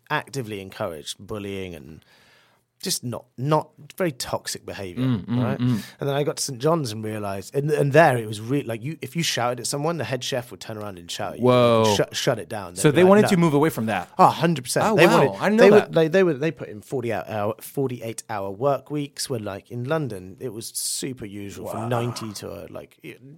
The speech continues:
Speaker 2: Before
Speaker 1: hours a
Speaker 2: everyone
Speaker 1: week.
Speaker 2: else, 'cause now, now it's a big
Speaker 1: Way
Speaker 2: talk. It's a big
Speaker 1: before.
Speaker 2: topic, but they've been doing that for
Speaker 1: Oh, like, s-, straight away. They, there was,
Speaker 2: Whoa.
Speaker 1: they, you have, like, a, they get you, like, a hot, like, a little glass of wine at, like, nine thirty or ten o'clock. I can't remember what the time
Speaker 2: Yeah.
Speaker 1: is now,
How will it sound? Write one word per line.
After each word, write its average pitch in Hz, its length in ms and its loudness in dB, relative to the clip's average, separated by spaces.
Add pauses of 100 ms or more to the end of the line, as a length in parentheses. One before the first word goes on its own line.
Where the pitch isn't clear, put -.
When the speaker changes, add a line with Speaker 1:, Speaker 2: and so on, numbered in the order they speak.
(240)
Speaker 2:
Before 131 180 2 (140)
Speaker 1:
hours - 40 8
a - 100 6
Speaker 2:
everyone 170 220 0
Speaker 1:
week. 104 40 -2
Speaker 2:
else, 95 140 -6
'cause 165 140 0
now, 208 180 4
now 214 220 6
it's 262 120 2
a 196 60 4
big 190 140 6
Speaker 1:
Way 131 100 2
Speaker 2:
talk. - 200 8
It's 226 80 0
a 202 60 8
big 208 140 4
Speaker 1:
before. 160 120 8
Speaker 2:
topic, 110 300 4
but 135 140 0
they've 190 120 0
been 160 140 2
doing 120 160 0
that 107 160 -4
for 110 320 -4
Speaker 1:
Oh, 170 260 6
like, 147 260 -2
s-, - 380 -14 (120)
straight - 340 0
away. 110 160 2
They, 143 160 2 (140)
there 170 100 6
was, 139 140 2
Speaker 2:
Whoa. 95 120 -12
Speaker 1:
they, 147 200 2
you 156 180 -4
have, 127 140 -4
like, 113 160 -8
a, 117 80 -4
they 147 480 -8
get 127 200 -4
you, 123 180 -4
like, 107 200 -8
a 104 60 -10
hot, 131 280 -4
like, 104 160 -8
a 120 40 -8
little 113 240 -6
glass 101 280 -8
of 117 120 -14
wine 180 160 4
at, 180 500 2
like, 107 220 -6
nine 117 320 -4
thirty 147 260 2
or 104 80 -4
ten - 200 -8
o'clock. 123 160 -8
I 113 100 -8
can't 104 140 -4
remember 95 240 -10
what 78 80 -10
the - 120 -14
time 123 200 -4
Speaker 2:
Yeah. 113 60 -6
Speaker 1:
is 95 120 -10
now, 95 220 -10